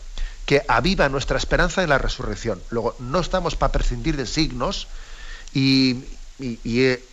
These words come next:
y el enterramiento debemos de mantenerlo también cuando se ha incinerado el cuerpo, no solamente en la otra forma más tradicional de,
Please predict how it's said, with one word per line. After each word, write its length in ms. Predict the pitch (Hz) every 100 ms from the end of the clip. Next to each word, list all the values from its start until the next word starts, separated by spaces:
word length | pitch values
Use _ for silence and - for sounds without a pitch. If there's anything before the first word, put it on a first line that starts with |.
| -
y 80 | 139
el 80 | 123
enterramiento 1000 | 120 110 123 117 147 170 123 147 170 - - -
debemos 340 | 117 127 147 135
de 80 | 139
mantenerlo 540 | 139 131 135 143 160
también 580 | 135 117 113 156 165 143
cuando 300 | 143 123 123
se 100 | 139
ha 40 |
incinerado 420 | 139 131 131 131
el 80 | 123
cuerpo, 340 | 110 139 - 147
no 80 |
solamente 580 | 120 123 120 123 127 151 - - - -
en 160 | 123 123
la 80 |
otra 180 | 120 139
forma 300 | - 127 139
más 240 | 135 135 -
tradicional 600 | 135 120 120 123 139 131
de, 240 | 135 117